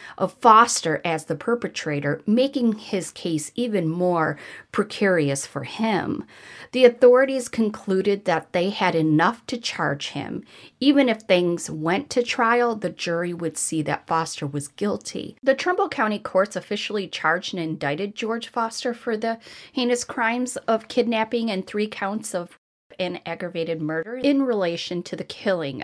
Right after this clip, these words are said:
of Bridget Wetzel. The police arrested him and read him his Miranda rights. When in custody, he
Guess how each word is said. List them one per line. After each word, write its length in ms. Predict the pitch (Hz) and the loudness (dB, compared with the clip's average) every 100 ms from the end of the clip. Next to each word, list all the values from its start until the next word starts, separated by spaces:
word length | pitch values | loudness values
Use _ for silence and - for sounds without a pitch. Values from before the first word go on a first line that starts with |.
| - | -6
of 220 | 147 - | -6 -4
Bridget 360 | 147 - - - - | -4 -4 -10 -14 -4
Wetzel. 500 | 143 - - 110 - - | -2 -2 -8 -10 0 0
The 100 | 220 | 2
police 460 | 240 233 269 277 | 0 -2 -2 -2
arrested 540 | 233 180 170 - 185 - | -6 -6 -8 -8 -10 -8
him 320 | 202 180 185 | -6 -6 -6
and 220 | 180 160 | -8 -8
read 220 | 156 165 | -8 -8
him 260 | - 170 175 | -10 -12 -8
his 260 | 175 151 147 | -8 -8 -6
Miranda 560 | 151 143 143 156 202 | -6 -4 -6 -6 -8
rights. 600 | 214 220 240 277 - - - - - - | -8 -8 -8 -10 -14 -20 -20 -20 -20 -12
When 180 | - 214 | -4 -2
in 140 | 202 180 | -2 -6
custody, 800 | - 185 - - 240 247 262 277 | -6 -6 -6 -6 -6 -6 -8 -8
he 380 | - 208 190 | -8 -8 -8